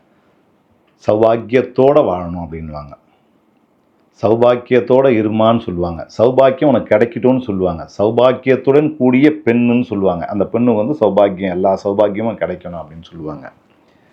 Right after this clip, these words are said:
சௌபாக்கியம் அப்படிங்கிற ஒரு வார்த்தையே எப்படி அப்படின்னா, அது வந்து ஒரு அதிர்ஷ்டமான வார்த்தை. அதிர்ஷ்டம்னு சொல்றதுக்கு ஈடு, அப்படி இல்லை அப்படின்னாலும்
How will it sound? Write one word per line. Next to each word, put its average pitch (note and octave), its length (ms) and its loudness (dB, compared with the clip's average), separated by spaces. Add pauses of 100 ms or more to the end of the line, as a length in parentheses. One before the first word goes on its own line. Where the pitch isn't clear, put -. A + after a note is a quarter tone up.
(920)
சௌபாக்கியம் D#3+ 680 2
அப்படிங்கிற B2+ 380 0
ஒரு G#2+ 160 0
வார்த்தையே A2+ 880 0
எப்படி A#2 360 2
அப்படின்னா, G2+ 320 0
அது C#3 160 2
வந்து A#2+ 160 0
ஒரு A#2 140 4
அதிர்ஷ்டமான A#2+ 720 0
வார்த்தை. F#2+ 340 0
அதிர்ஷ்டம்னு B2+ 640 0
சொல்றதுக்கு G#2+ 520 0
ஈடு, G2 400 0 (580)
அப்படி A#2+ 260 0
இல்லை B2+ 260 4 (340)
அப்படின்னாலும் A2 720 0